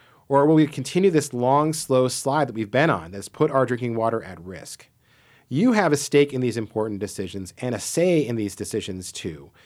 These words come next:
And so we really want you to stay involved. Be sure to follow M C E A's work. Visit our website at w w w dot m n center dot o r g and follow us on Twitter and Facebook at M C E A nineteen seventy-four.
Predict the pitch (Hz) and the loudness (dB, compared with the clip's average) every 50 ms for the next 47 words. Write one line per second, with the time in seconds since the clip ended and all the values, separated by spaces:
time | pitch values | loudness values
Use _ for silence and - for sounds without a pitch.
0 | - - - - _ 123 127 - 147 151 147 156 202 208 180 156 156 147 151 147 | -20 -20 -20 -10 _ -6 -2 2 2 4 6 6 6 6 6 6 4 2 0 -2
1 | 135 123 117 - - 139 131 123 120 117 104 110 104 95 - - - - _ _ | -2 -4 -4 -2 0 2 2 2 0 0 -2 -2 -4 -4 -8 -12 -20 -20 _ _
2 | _ _ _ - 143 180 208 196 - 196 165 160 160 156 147 151 151 147 139 139 | _ _ _ -2 0 2 2 2 2 2 0 2 2 4 4 6 6 4 4 2
3 | 135 - - 127 110 117 117 113 113 113 - 117 110 120 139 160 156 - _ _ | 0 -4 -6 -4 -2 -2 0 0 0 -2 -4 -6 -2 0 0 0 0 -4 _ _
4 | _ _ _ _ _ _ _ 156 165 220 214 196 160 147 180 190 160 - 135 110 | _ _ _ _ _ _ _ 2 4 6 6 6 6 6 4 2 2 0 -2 -2
5 | 101 95 98 120 127 135 165 185 175 147 151 147 175 175 160 143 127 110 113 120 | -2 -4 -2 0 0 2 2 0 2 4 2 4 4 2 2 4 2 2 2 2
6 | 123 117 120 113 107 113 - - 147 156 160 156 151 151 147 - 143 127 120 139 | 0 2 2 2 2 0 -2 -2 0 2 4 4 2 2 2 0 -2 0 0 0
7 | 127 123 113 107 104 - 127 127 131 127 123 120 110 - 107 92 90 90 92 - | 0 0 0 0 -2 -2 0 2 4 4 2 2 0 -2 -6 -6 -6 -8 -12 -14
8 | _ _ _ _ _ _ 113 110 - - 139 139 143 147 147 147 151 151 147 139 | _ _ _ _ _ _ -8 -8 -2 2 4 4 6 6 6 4 4 2 0 -2
9 | 110 107 110 - - - 139 135 143 139 - 113 117 117 117 113 - - 98 95 | -2 -2 -4 -8 -2 0 4 4 6 4 4 2 -2 -4 -4 -4 -4 -4 -4 -4
10 | - - - - - - - - _ _ _ _ _ _ _ _ - 135 143 151 | -6 -10 -12 -16 -18 -20 -20 -20 _ _ _ _ _ _ _ _ -2 0 0 0
11 | 160 160 - _ _ - 143 151 160 170 165 165 - - 143 143 143 135 123 117 | 0 -2 -6 _ _ 0 2 2 2 2 2 0 -2 -2 -4 -2 -2 0 2 2
12 | 117 117 117 117 113 113 _ _ _ _ _ _ - 117 113 120 123 117 - 131 | 2 2 2 0 -4 -8 _ _ _ _ _ _ -4 -2 -2 -2 -2 -4 -4 -4
13 | 113 117 113 - 117 110 107 107 101 98 - - 85 71 - - - - | -4 -4 -2 -2 -4 -4 -2 -4 -6 -8 -8 -12 -16 -16 -16 -20 -20 -20